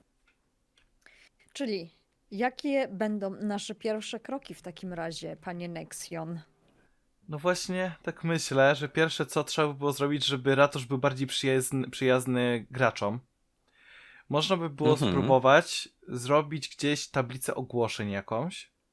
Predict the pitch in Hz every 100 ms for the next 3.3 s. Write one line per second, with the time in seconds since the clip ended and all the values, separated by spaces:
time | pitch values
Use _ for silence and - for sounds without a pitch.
0 | _ 226 226 214 220 208 226 262 233 208
1 | 117 214 123 214 214 226 - _ _ _
2 | 233 190 202 196 226 226 226 196 175 123
3 | 113 110 117